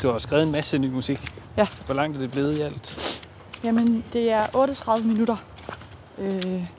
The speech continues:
Speaker 2: hele stykket.
Speaker 1: Ja.
Speaker 2: Og skal ligesom fungere som, at det kan køre i loop.
Speaker 1: Ja, i udstillingen kommer det til at køre i loop.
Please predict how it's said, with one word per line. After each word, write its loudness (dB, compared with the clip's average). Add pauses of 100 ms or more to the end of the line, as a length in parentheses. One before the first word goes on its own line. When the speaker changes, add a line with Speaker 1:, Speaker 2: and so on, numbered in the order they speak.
(360)
Speaker 2:
hele 0
stykket. 2 (320)
Speaker 1:
Ja. 0 (1500)
Speaker 2:
Og -6
skal -4
ligesom -2
fungere 0
som, 0 (920)
at -6
det -4
kan 2
køre -2
i 0
loop. 4 (800)
Speaker 1:
Ja, 4
i 2
udstillingen 2
kommer 4
det 0
til 2
at -2
køre 2
i 4
loop. 0